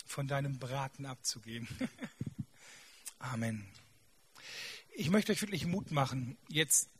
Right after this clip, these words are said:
den Lobpreis teilzunehmen als ein Fest, als eine Feier, als eine Party. Ähm, nicht als Pflicht irgendwie Gott gegenüber. Manchmal fühlt man sich nicht so nach Lobpreis und man, es ist dann manchmal auch ein Opfer, was man er-,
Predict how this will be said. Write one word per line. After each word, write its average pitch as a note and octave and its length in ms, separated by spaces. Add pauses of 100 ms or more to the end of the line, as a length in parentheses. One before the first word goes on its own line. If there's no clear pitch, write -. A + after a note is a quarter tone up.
(100)
den D3 120
Lobpreis E3+ 520
teilzunehmen E3+ 920 (420)
als D3 200
ein D3 100
Fest, - 540
als B2 160
eine C#3 160
Feier, C3 500 (240)
als B2+ 200
eine D3 100
Party. C#3 600 (720)
Ähm, C3 520
nicht F3 280
als - 200
Pflicht - 560
irgendwie C3 420
Gott D#3+ 300
gegenüber. E3 440
Manchmal D#3 400
fühlt A3 220
man C#3+ 140
sich C3 120
nicht C3+ 200
so D#3 80
nach C#3+ 200
Lobpreis D3 520
und D#3+ 120
man, D3+ 220
es D3+ 160
ist D#3+ 180
dann D#3+ 100
manchmal F3+ 340
auch - 80
ein - 100
Opfer, - 320
was A#2 160
man A2+ 80
er-, A2+ 140